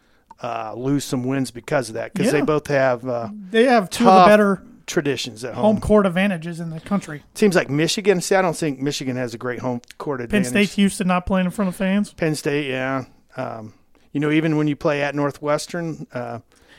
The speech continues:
Speaker 1: usually you have half the crowd.
Speaker 2: Didn't bother 'em yesterday.
Speaker 1: Yeah. Well, I'm saying
Speaker 2: Oh,
Speaker 1: Michigan
Speaker 2: yeah.
Speaker 1: State would have had
Speaker 2: The visitors.
Speaker 1: four of the
Speaker 2: Yeah.
Speaker 1: eight thousand there yesterday. So
Speaker 2: Yeah, that was the upset of the year around the Big Ten so far.
Speaker 1: So
Speaker 2: Northwestern.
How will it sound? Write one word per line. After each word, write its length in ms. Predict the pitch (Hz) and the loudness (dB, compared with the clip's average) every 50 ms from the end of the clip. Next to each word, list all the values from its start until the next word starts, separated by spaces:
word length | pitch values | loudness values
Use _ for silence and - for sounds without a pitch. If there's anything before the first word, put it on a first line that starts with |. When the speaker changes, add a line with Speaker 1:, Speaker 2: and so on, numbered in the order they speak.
| _ _ - 240 - - | _ _ -20 -20 -14 -4
Speaker 1:
usually 340 | - 156 175 170 - 156 151 | 0 0 2 2 2 0 0
you 140 | 147 151 151 | 0 0 2
have 180 | 151 147 139 | 2 2 0
half 240 | - 147 143 143 - | 0 -2 -2 -2 -2
the 80 | - 139 | -4 -6
crowd. 400 | - - 135 135 135 147 156 - - - - - | -4 -2 0 0 0 -2 -4 -10 -18 -14 -4 0
Speaker 2:
Didn't 200 | 180 220 214 196 | 4 4 4 6
bother 220 | 175 185 208 214 214 | 8 8 8 8 8
'em 100 | 202 208 | 6 4
yesterday. 520 | 226 233 - - 233 156 151 147 175 - | 2 0 -2 -8 -12 -8 -6 -6 -6 -4
Speaker 1:
Yeah. 240 | 151 135 131 131 123 - _ - | -4 -4 -4 -4 -6 -8 _ 0
Well, 120 | 165 170 | 2 4
I'm 140 | 170 170 170 | 4 4 2
saying 300 | - - 180 160 160 180 | 2 2 2 2 4 4
Speaker 2:
Oh, 180 | 196 170 156 151 | 2 2 2 2
Speaker 1:
Michigan 280 | 175 180 175 180 180 | 0 0 0 2 0
Speaker 2:
yeah. 40 | 160 147 | 2 4
Speaker 1:
State 180 | - 202 190 | 4 4 4
would 120 | 170 156 147 | 4 2 2
have 100 | 139 139 | 2 2
had 260 | 143 139 139 139 - _ - - - - | 0 0 0 -2 -4 _ -10 -10 -8 -8
Speaker 2:
The 80 | 196 156 | -6 -4
visitors. 320 | 160 160 143 143 139 139 | -2 -4 -4 -4 -2 0
Speaker 1:
four 220 | 175 170 170 160 | 4 4 6 6
of 60 | 156 143 | 6 4
the 60 | 143 | 4
Speaker 2:
Yeah. 200 | 147 147 147 156 | 2 2 2 0
Speaker 1:
eight 40 | 151 | 0
thousand 440 | 147 139 147 151 147 127 120 120 120 | 0 2 2 2 0 0 -2 -6 -6
there 320 | 120 120 117 117 117 117 | -6 -6 -6 -6 -6 -6
yesterday. 500 | 127 131 127 123 - - 123 113 117 120 | -6 -6 -6 -6 -8 -10 -8 -8 -8 -8
So 320 | 117 - - 127 117 113 - - | -8 -8 -8 -8 -8 -8 -10 -10
Speaker 2:
Yeah, 180 | 214 202 175 | -8 -6 -2
that 160 | 160 180 262 339 | 0 0 0 0
was 80 | 254 | 0
the 100 | 180 170 | 0 0
upset 220 | 185 - - 220 202 | 0 0 0 0 0
of 80 | 202 | 2
the 60 | 202 | 2
year 180 | 226 269 294 262 | 2 2 2 0
around 160 | 202 180 170 | 0 0 0
the 60 | 170 | 0
Big 180 | 165 175 165 - | -2 -2 -4 -4
Ten 180 | - 196 180 165 | -4 -4 -4 -4
so 160 | - 185 165 | -4 -6 -6
far. 380 | - - 185 175 175 170 165 | -2 0 2 2 4 2 2
Speaker 1:
So 60 | 165 170 | 2 2
Speaker 2:
Northwestern. 300 | 180 180 165 170 196 | 2 4 6 6 6